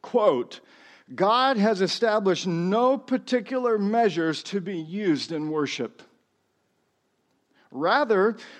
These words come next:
we're left in the dark as to the measures which were pursued by the apostles and primitive preachers. For the apostles'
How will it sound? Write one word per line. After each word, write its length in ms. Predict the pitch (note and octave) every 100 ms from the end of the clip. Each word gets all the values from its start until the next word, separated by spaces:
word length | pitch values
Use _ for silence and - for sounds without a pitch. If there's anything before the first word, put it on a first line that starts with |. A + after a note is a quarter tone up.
| -
we're 300 | C3+ A3+ C#4+
left 360 | E3+ E3+ -
in 120 | A3 G#3
the 80 |
dark 420 | D#3+ F3 C4 B3+ D3+
as 140 | C#3
to 160 | A3 F#3+
the 120 | F3+
measures 680 | D#3+ G3+ B3+ D#3+ E3 E3 E3+
which 200 | D#3+ F#3+
were 120 | F3
pursued 520 | F#3 D#3 - A#3+ G3+
by 220 | D3+ D#3
the 80 | D#3+
apostles 640 | D3 G3 A3+ A#3 E3+ C#3+
and 160 | C#3+ C3
primitive 540 | E3+ E3+ F3+ F#3+ D#3
preachers. 560 | - A#3 B3 F3 B2 G2 - - _ _
For 140 | G#3 G3+
the 80 |
apostles' 640 | D#3 - A3+ A#3 - G#3